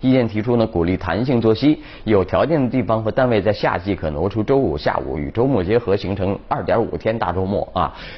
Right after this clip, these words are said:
为职工周末出游提供有利条件。太好了啊，终于有更多的时间花钱了啊！现在好多人忙得连花钱的时间都不够啊。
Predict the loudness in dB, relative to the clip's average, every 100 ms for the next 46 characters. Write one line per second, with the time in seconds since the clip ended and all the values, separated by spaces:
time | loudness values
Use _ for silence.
0 | 0 2 2 2 0 2 0 2 2 2
1 | 2 -2 -4 -2 0 2 0 -2 -4 -2
2 | 0 0 0 0 0 0 0 0 2 2
3 | 0 -6 -18 -20 -20 -18 -6 -4 -4 -6
4 | -8 -8 -8 -4 -2 -2 2 2 4 2
5 | 0 0 2 2 0 -2 -2 0 -2 -2
6 | -4 -4 -2 -2 -2 0 0 2 2 2
7 | 2 2 0 2 2 2 0 -2 0 -2
8 | -2 0 0 2 0 2 0 0 0 -2